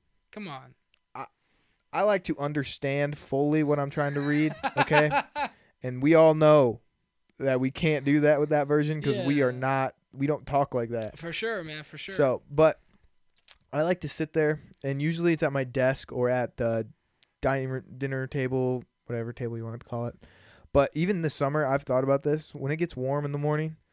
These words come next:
Speaker 1: Balcony.
Speaker 2: oh, that balcony would be a great place. Just put on a little bit of worship music in the background.
Speaker 1: Or the gazebo across from your house, right over there by Fiddler's Pond.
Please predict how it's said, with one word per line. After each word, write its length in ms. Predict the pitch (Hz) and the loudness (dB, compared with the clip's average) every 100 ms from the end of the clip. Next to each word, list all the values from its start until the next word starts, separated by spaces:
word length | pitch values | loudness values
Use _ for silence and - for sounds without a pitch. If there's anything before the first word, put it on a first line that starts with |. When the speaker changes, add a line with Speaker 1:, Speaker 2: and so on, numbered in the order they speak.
| _ _ _ _ _ - | _ _ _ _ _ -10
Speaker 1:
Balcony. 420 | 131 - 143 147 - | -6 -6 -8 -12 -8
Speaker 2:
oh, 200 | 135 120 | -4 -2
that 200 | 123 127 | -2 -4
balcony 400 | 120 117 - 135 | -4 -4 -4 -6
would 100 | 123 | -6
be 100 | 123 | -4
a 60 | 120 | -6
great 400 | 117 120 120 123 | -6 -4 -4 -4
place. 240 | 123 117 | -6 -6
Just 160 | - - | -10 -10
put 100 | 135 | -8
on 100 | 131 | -4
a 20 | |
little 140 | 131 | -4
bit 100 | 135 | -2
of 120 | 123 110 | -4 -4
worship 320 | 120 - 143 | -8 -8 -8
music 280 | 143 147 156 | -6 -6 -8
in 60 | |
the 80 | 156 | -8
background. 560 | 156 156 - 160 165 170 _ - | -6 -8 -6 -6 -6 -10 _ -14
Speaker 1:
Or 120 | 165 | -12
the 140 | 165 | -10
gazebo 640 | 151 147 143 170 170 156 135 | -10 -12 -10 -10 -10 -10 -12
across 440 | - 143 143 - | -14 -10 -10 -12
from 500 | - 143 131 127 160 _ _ 143 | -16 -16 -16 -18 -20 _ _ -20
your 160 | 147 135 | -18 -18
house, 480 | - 139 139 - - | -14 -14 -12 -14 -14
right 160 | 143 143 | -14 -14
over 100 | 139 | -14
there 100 | 135 | -14
by 100 | 135 | -16
Fiddler's 340 | - 143 139 | -16 -20 -20
Pond. 400 | - 131 135 123 | -18 -18 -16 -18